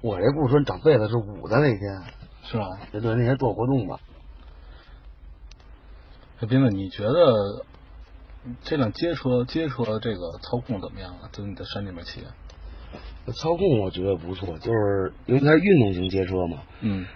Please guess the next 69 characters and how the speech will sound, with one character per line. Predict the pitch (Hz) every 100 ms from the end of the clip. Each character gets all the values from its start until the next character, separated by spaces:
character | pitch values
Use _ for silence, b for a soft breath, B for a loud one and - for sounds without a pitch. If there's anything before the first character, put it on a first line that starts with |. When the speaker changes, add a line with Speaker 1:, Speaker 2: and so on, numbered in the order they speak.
| B
Speaker 1:
然 | 98
后 | 110 110 104
就 | 101 98
是 | 95 82
你 | 92 90
完 | 107 139
全 | 147 139
可 | 123
以 | 120
用 | 113 123 110
那 | 98
种 | 87 60 53 62
骑 | - - 139
跑 | - - 87
车 | 139
的 | 123
姿 | 98 101
势 | 90
去 | 92
驾 | 82 110 85
驭 | 71
它， | 71 65 - b b b b b b -
然 | 92
后 | 98 95 95
去 | 101
挑 | - 80 87
战 | 107
更 | 113 120
大 | 117 104
的 | 92 87 85 80 80 78 -
过 | 107
弯 | 101 110
倾 | 123 113
角 | - 95
都 | 107
没 | 95
问 | 87
题。 | 80 76 - B B B B B B
但 | 147
是 | 147
就 | 135 127 -
一 | 147
开 | 175
始 | 117
咱 | 101 127
们 |
刚 | 127 135
开 | 139
始 | 113 92 92 -
进， | 160 127
进 | 151 120
山 | 156
的 | 160
时 | 104
候， | 87 85 117
Speaker 2:
嗯。 | 113 104 B B
Speaker 1:
不 | -
是 | 123
咱 | 127
俩 | 117
一 |
块 | 120
儿 | 123 104 104
暖， | 98 92 80 87
暖 | 98 90
胎 | 92 160
来 | 170
的 | 101
嘛， | 87